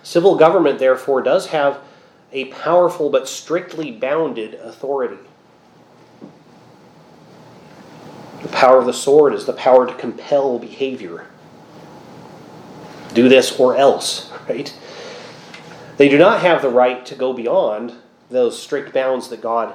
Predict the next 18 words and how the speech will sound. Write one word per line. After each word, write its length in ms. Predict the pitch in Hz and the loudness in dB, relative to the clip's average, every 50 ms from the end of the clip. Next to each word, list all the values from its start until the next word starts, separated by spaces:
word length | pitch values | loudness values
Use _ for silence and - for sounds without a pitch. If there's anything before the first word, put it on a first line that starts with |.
| - - | -12 -14
has 120 | 127 117 | -14 -10
given, 340 | - - 165 147 117 110 110 - - - - - - - - | 0 0 2 2 2 -2 -4 -10 -18 -20 -20 -20 -20 -10 -2
and 160 | 143 131 135 | 0 0 0
we 80 | 135 135 | 0 -2
do 240 | 123 156 220 247 202 | -2 0 0 0 0
have 220 | 151 170 147 127 | 0 -2 -2 -2
the 80 | 131 117 | -2 -2
right 260 | 117 117 120 131 127 | 0 0 -2 -4 -6
to 80 | - | -12
hold 280 | - - - 135 131 127 | -16 -10 -8 -8 -6 -6
them 120 | 127 123 | -6 -8
accountable 640 | 123 117 - - 165 180 196 147 120 107 107 110 110 | -8 -10 -10 -8 -4 -4 -2 -2 -4 -4 -6 -6 -4
when 340 | 113 117 117 117 117 117 113 - _ | -6 -6 -6 -6 -8 -12 -16 -20 _
they 140 | _ 120 113 | _ -14 -10
go 200 | 110 117 117 117 | -8 -8 -8 -8
beyond 400 | 113 117 113 110 110 107 107 107 - - | -8 -8 -8 -8 -8 -8 -8 -12 -16 -16
their 120 | _ 110 101 | _ -12 -12
bounds. 480 | 107 120 123 117 104 - - - - | -10 -10 -10 -10 -10 -10 -12 -20 -20